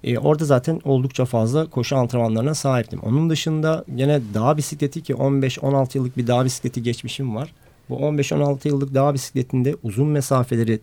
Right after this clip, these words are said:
çok daha iyi gidebilmemiz için gene destek olarak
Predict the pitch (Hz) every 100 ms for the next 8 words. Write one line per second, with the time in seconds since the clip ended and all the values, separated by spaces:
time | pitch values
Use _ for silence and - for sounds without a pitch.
0 | - - 135 143 127 123 113 120 113 -
1 | - _ 110 113 110 104 104 98 - 170
2 | 175 - - - 107 127 175 156 127 110
3 | 113 110 101 92